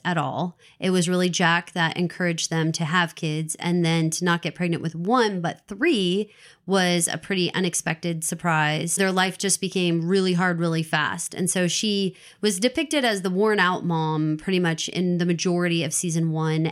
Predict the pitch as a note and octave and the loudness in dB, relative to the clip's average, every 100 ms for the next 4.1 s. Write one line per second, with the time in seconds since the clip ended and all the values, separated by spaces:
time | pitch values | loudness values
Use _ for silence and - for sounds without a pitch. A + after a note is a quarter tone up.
0 | - F3+ F3 E3+ E3 G3+ A#3+ A#3+ D#4 D#4+ | 0 2 2 2 0 0 2 2 2 0
1 | C#4+ A3 G3+ - - - A#3+ - G#3 G3+ | -2 -2 -2 -2 0 2 0 -2 -4 -2
2 | F#3+ F#3 E3+ E3+ F3 A3 B3+ - A#3 - | 0 0 2 2 2 2 -2 -4 -4 0
3 | G3+ F#3 F3+ F3+ G3+ F#3+ F3 F#3 E3+ E3+ | 0 2 0 0 -2 -2 0 -2 -2 -4
4 | E3+ | -4